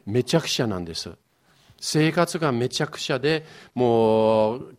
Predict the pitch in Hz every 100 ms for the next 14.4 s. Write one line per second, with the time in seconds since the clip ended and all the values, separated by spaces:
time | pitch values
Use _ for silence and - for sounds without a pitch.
0 | _ - 165 151 156 151 151 156 147 151
1 | 135 113 127 - 156 - 156 160 139 143
2 | 143 - - 143 180 175 160 185 165 120
3 | 131 131 156 139 139 117 139 147 143 139
4 | 143 175 147 139 151 185 - - - -
5 | 180 147 135 131 123 160 160 - 120 151
6 | - - - 127 190 220 151 85 82 -
7 | - _ - 90 104 101 85 76 - -
8 | 101 101 _ _ - 190 196 170 139 156
9 | 165 143 113 101 139 - - - 107 185
10 | 202 185 - 139 113 92 92 143 - 98
11 | - - - 127 117 123 175 175 160 -
12 | 95 - 110 196 - 180 87 - _ _
13 | _ _ _ _ _ _ _ 95 87 82
14 | 80 80 80